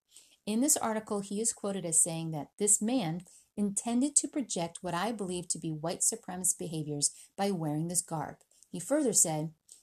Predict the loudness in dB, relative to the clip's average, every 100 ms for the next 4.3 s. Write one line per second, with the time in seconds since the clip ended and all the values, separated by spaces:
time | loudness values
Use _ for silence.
0 | _ 4 6 6 4 2 2 2 2 0
1 | 0 -4 -4 -4 -4 -4 -2 -2 -4 -6
2 | -8 -8 -14 _ -20 _ 0 2 2 0
3 | -2 -4 -4 -4 -2 -2 -4 -6 -10 -4
4 | -4 -2 -6